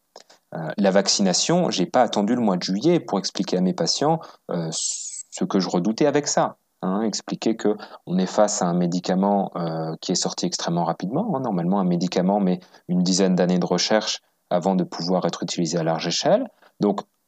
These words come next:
prudence, d'accord, une attitude prudente. Euh, et puis, malheureusement, je redoutais que la vaccination, euh, soit rapidement inefficace, parce qu'on sait que les coronavirus mutent, ça on le savait déjà, et déjà au mois de, au mois de janvier, déjà au mois de mars deux mille vingt et un, j'expliquais à mes patients, «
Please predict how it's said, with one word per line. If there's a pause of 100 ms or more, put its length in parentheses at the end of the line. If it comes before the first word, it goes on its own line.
(220)
prudence, (260)
d'accord,
une
attitude
prudente. (560)
Euh, (160)
et
puis,
malheureusement,
je
redoutais
que
la
vaccination, (360)
euh,
soit
rapidement
inefficace,
parce
qu'on
sait
que
les
coronavirus
mutent,
ça
on
le
savait
déjà, (320)
et
déjà
au
mois
de,
au
mois
de
janvier,
déjà
au
mois
de
mars
deux
mille
vingt
et
un,
j'expliquais
à
mes
patients, «